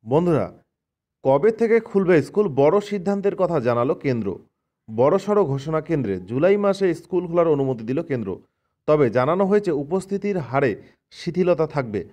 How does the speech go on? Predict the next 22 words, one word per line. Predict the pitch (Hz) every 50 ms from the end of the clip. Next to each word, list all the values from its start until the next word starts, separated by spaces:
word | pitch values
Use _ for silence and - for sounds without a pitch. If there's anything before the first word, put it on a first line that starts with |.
| _ _ _ _
অর্থাৎ | - 139 156 151 - 208 220 214 - -
তিরিশ | - 175 170 202 214 202 -
শতাংশ | - 202 190 208 202 196 - - 202 180 165
উপস্থিতিকেও | 143 160 165 156 - 170 156 143 170 165 175 175 143 104 - - - _ _ _ _ -
গ্রাহ্য | - 127 139 143 135 143 160
করতে | 139 143 143 127 135 139
হবে | 120 120 123 135 196 185 139
স্কুলগুলিকে। | 131 - - _ _ - 165 180 170 139 135 117 107 85 107 98 - - _ _ _ _ _ _ _ _ _ _ _ _ _ _ -
এছাড়াও | 151 170 - 220 214 214 185 147
জানানো | 147 147 170 185 185
হয়েছে | 190 202 185 170 143
প্রথম | 120 135 151 151 190 202 202 196
শ্রেণী | 196 - 190 185 190 196
থেকে | 196 196 156 127
সপ্তম | - - 139 139 139 - 196 196 196
শ্রেণী | 190 196 196 190 185 190
পর্যন্ত | 185 185 185 170 160 190 185 185 175 -
পড়ুয়াদের | 143 143 143 147 151 147 139 147 139 143 - - _ _ _ _ - -
স্কুলে | - - 175 185 190 170 143
আসতে | 135 - 170
হবে | 160 131 127 113 120
না | 113 101